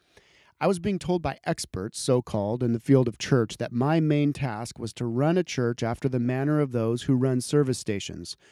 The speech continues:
grocery stores, corporations, banks, hospitals, and financial services.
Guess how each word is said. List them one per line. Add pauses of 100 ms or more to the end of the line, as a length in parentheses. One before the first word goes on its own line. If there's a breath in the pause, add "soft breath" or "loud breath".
(260 soft breath)
grocery
stores,
corporations,
banks,
hospitals,
and
financial
services.